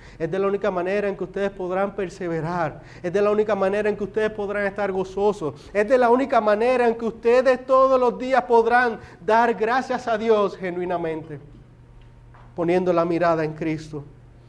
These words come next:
Ahora, ¿cómo puedo evaluar si estoy agradecido de Dios?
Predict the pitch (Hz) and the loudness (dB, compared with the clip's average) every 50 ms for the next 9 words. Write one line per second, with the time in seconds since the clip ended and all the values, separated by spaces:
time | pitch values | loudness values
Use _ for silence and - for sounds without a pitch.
0 | - - - - - - - - - - 170 180 180 185 185 196 208 220 240 233 | -20 -20 -20 -20 -20 -20 -20 -14 -4 0 4 4 4 4 2 0 0 2 2 0
1 | 240 247 247 233 226 233 220 214 214 208 196 190 196 214 226 226 208 190 196 - | 0 2 2 4 4 4 2 2 0 0 0 0 0 2 2 2 2 0 0 -4
2 | 202 185 - - 214 214 202 196 185 180 180 190 185 175 175 - - 220 214 208 | -6 -6 -6 -4 -4 -2 -2 -2 -2 -2 -2 -2 -4 -4 -6 -8 -10 -8 -6 -4
3 | 175 160 156 151 143 147 143 139 131 123 - - - | -4 -4 -4 -4 -6 -8 -8 -10 -12 -14 -18 -20 -20